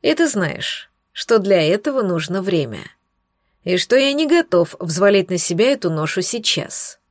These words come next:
Управление твоей кофейней в Эргасте — непростое дело. Урки и гномы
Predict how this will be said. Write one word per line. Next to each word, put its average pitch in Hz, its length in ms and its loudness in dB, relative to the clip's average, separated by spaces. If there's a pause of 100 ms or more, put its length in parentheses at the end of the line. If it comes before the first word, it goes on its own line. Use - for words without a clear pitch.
(560)
Управление 226 640 2
твоей 208 260 2
кофейней 208 500 0
в 190 60 0
Эргасте — 202 680 -2 (460)
непростое 269 600 0
дело. 185 440 -4 (680)
Урки 262 380 4
и 262 100 4
гномы 233 560 0